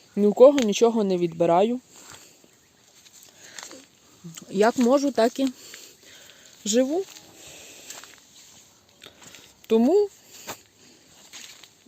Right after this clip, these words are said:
село то не є образа. О, прийшла сюди, подивилася.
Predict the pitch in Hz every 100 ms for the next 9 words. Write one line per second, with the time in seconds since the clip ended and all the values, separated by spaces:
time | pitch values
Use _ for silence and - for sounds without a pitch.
0 | _ - - 240 302 415 262 233 220 240
1 | 294 269 233 277 220 165 - - _ -
2 | - - - - - - - _ _ _
3 | _ _ _ _ _ _ - - - -
4 | - - - - - - - _ _ _
5 | _ 240 269 277 220 - 240 - 220 -
6 | 208 202 226 233 226 226